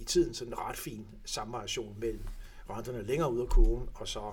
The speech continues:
øh, forventningerne til, øh, til, øh, til Feds, øh, rentepolitik, som vi kan se i grafen her. Og det, vi jo ikke skal, øh, håbe på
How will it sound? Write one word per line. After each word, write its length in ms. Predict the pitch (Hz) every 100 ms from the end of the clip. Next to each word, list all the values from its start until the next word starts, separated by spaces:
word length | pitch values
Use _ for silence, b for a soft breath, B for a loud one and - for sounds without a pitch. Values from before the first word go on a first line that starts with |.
| - -
øh, 160 | 120
forventningerne 560 | 107 110 104 117 107 101
til, 360 | 98 117 98 98
øh, 160 | 98 98
til, 280 | - 104 95
øh, 120 | 95
til 140 | 104
Feds, 380 | - 101 - -
øh, 180 | 107 98
rentepolitik, 580 | 95 - 117 110 107 -
som 140 | 101
vi 40 |
kan 100 | 101
se 100 | 123
i 180 | 104 104
grafen 340 | 104 104 107 101
her. 160 | 104 - - B B B B B B
Og 140 | - -
det, 100 | 135
vi 60 |
jo 200 | 147 123 -
ikke 140 | -
skal, 280 | - 170 117 - - -
øh, 460 | - 107 110 - 113
håbe 260 | 131 131 120
på 360 | - 117 113